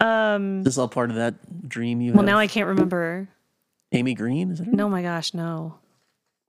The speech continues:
Speaker 1: Uh, hold on. Anyway, let me
Speaker 2: Yeah.
Speaker 1: continue what I was
Speaker 2: Go ahead.
Speaker 1: actually talking about.
Speaker 2: Go ahead.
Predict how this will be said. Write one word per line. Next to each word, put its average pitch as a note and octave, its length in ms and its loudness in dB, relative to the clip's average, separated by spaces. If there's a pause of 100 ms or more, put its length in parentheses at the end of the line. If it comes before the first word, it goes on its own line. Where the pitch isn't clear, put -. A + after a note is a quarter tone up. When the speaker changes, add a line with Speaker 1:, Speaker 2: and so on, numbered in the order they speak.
(420)
Speaker 1:
Uh, F#3 580 4
hold G3+ 180 -2
on. E3 360 -4
Anyway, F#3 560 -2
let G#3 140 -4
me A3 60 -2
Speaker 2:
Yeah. - 120 -6 (160)
Speaker 1:
continue F#3+ 380 -4
what F3 80 -2
I E3+ 80 0
was E3+ 240 0 (300)
Speaker 2:
Go - 100 -2
ahead. C#3 140 0
Speaker 1:
actually F#3 280 -2
talking D#3+ 280 -8
about. D#3+ 240 -10 (280)
Speaker 2:
Go - 80 0
ahead. G#2 180 -4